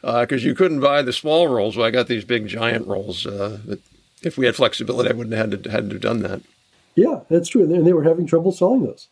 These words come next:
Speaker 2: They were having
Speaker 1: Yeah.
Speaker 2: trouble selling those. Yeah.
Speaker 1: Yeah.
Speaker 2: It's a great example.
Speaker 1: I wanna jump into some of the policy questions, but before I do that, we have a new, well, uh, probably the piece will be out by the time our podcast is out, but we've been looking at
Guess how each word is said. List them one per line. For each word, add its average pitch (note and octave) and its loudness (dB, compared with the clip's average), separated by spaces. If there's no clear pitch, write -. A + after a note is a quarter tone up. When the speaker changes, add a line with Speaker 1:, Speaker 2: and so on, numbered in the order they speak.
Speaker 2:
They C#3 -4
were A#2+ 0
having C3+ 4
Speaker 1:
Yeah. C#3 0
Speaker 2:
trouble C#3+ 2
selling D3+ -4
those. - -10
Yeah. F3+ 2
Speaker 1:
Yeah. B2+ -6
Speaker 2:
It's - -12
a - -6
great D3 4
example. B2+ -4
Speaker 1:
I F#3 2
wanna G#3 2
jump F3+ 0
into C#3 2
some D3+ -2
of B2+ 0
the A#2 0
policy C#3 2
questions, A2+ -4
but A2+ -4
before G3+ -4
I D#3+ 0
do C3 0
that, G#2+ 0
we G3+ 4
have G#3 2
a C3 4
new, B2+ 0
well, A2+ 2
uh, F#2+ 2
probably A#2+ 0
the G#2+ -8
piece - -6
will G2+ -10
be G#2+ -6
out A#2 0
by G#2+ -2
the G#2 -6
time G#2+ -4
our G#2+ -6
podcast A2 -2
is G#2 -6
out, G#2+ -2
but G2 0
we've D3 2
been D3 2
looking F#3+ 2
at B2+ 2